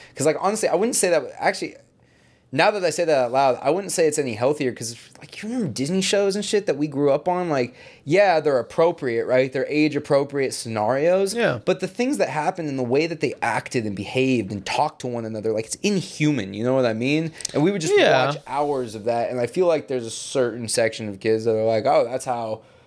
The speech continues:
Speaker 1: people
Speaker 2: Yeah.
Speaker 1: talk. That's what life
Speaker 2: Yeah.
Speaker 1: is." You
Speaker 2: I
Speaker 1: know
Speaker 2: mean,
Speaker 1: what I
Speaker 2: pe-,
Speaker 1: mean?
Speaker 2: people base a lot of their expectations off of movies and
Speaker 1: Yeah.
Speaker 2: T Vs, and it's, it's really dangerous. But I also think seeing a dead body,
Speaker 1: Yeah.
Speaker 2: someone who committed suicide at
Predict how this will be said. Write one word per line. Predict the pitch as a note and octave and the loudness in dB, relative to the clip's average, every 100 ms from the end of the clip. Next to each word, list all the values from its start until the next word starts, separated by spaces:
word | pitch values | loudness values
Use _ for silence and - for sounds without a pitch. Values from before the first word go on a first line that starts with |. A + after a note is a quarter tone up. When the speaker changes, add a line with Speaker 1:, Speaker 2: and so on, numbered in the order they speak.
| _ - - | _ -20 -4
Speaker 1:
people | C#3 A#2+ A2+ | -2 0 2
Speaker 2:
Yeah. | G3 E3 | 2 2
Speaker 1:
talk. | D3 - | 0 -6
That's | A#2 B2+ D3 | -8 -6 -4
what | C3+ B2+ | -2 -2
life | B2 D3 | 2 2
Speaker 2:
Yeah. | G3 G#3+ D3+ A#2 | 4 4 4 2
Speaker 1:
is." | A2+ | -2
You | |
Speaker 2:
I | |
Speaker 1:
know | C#3+ | 0
Speaker 2:
mean, | E3 | 0
Speaker 1:
what | C#3 | 0
I | |
Speaker 2:
pe-, | D3 E3+ | -2 -2
Speaker 1:
mean? | E3+ | -2
Speaker 2:
people | G3+ G3+ G3+ | -2 2 2
base | C3 D3+ D#3 | 4 2 2
a | C#3+ | 2
lot | C3+ C#3+ | 4 4
of | C3+ | 2
their | C3+ | 0
expectations | C3 - C3+ - B2+ B2 A#2+ A2+ | -2 -2 -8 0 0 0 0 2
off | A2+ | 0
of | A2+ | -2
movies | A2 A2+ A2+ A2 | -4 -2 -2 -4
and | G#2+ G2+ | -4 -2
Speaker 1:
Yeah. | A2+ C#3 | 0 2
Speaker 2:
T | A#2 C3+ | 2 2
Vs, | B2 | 2
and | A#2+ | 0
it's, | B2 | -2
it's | - D3 | -4 -2
really | C#3+ C3+ | 2 2
dangerous. | B2 C#3 C#3 A2+ A2 | 2 0 0 -4 -6
But | - C3+ C3 - | 0 2 2 0
I | C3+ - | 0 2
also | D#3 F#3 - D3 | 4 4 2 -4
think | C#3+ C3+ | -2 -4
seeing | - - C3+ C3 B2+ - - | -6 -2 0 0 -2 -10 -8
a | A#2+ | -2
dead | A#2+ A#2 A#2 | 2 2 2
body, | A2+ A#2 B2+ C3 | 2 2 2 2
Speaker 1:
Yeah. | D3+ B2 - - | 2 2 -6 -12
Speaker 2:
someone | C3+ B2 | -8 -8
who | |
committed | A2+ A#2 A2 | -6 -6 -4
suicide | B2 A2 B2 | -4 0 2
at | A2+ | 2